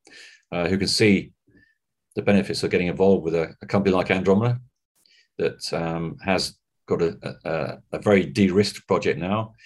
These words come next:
Um, and we've got a material, we've got a mineral that is growing in demand and reducing in supply around the world. Um, and we've had this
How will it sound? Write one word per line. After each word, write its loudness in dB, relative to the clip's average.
Um, -4
and -6
we've -4
got 2
a 2
material, 4
we've -6
got 2
a -2
mineral 4
that -2
is -6
growing 4
in -2
demand -2
and -6
reducing 0
in -6
supply 0
around 0
the -6
world. 0
Um, -8
and -8
we've -2
had 0
this -6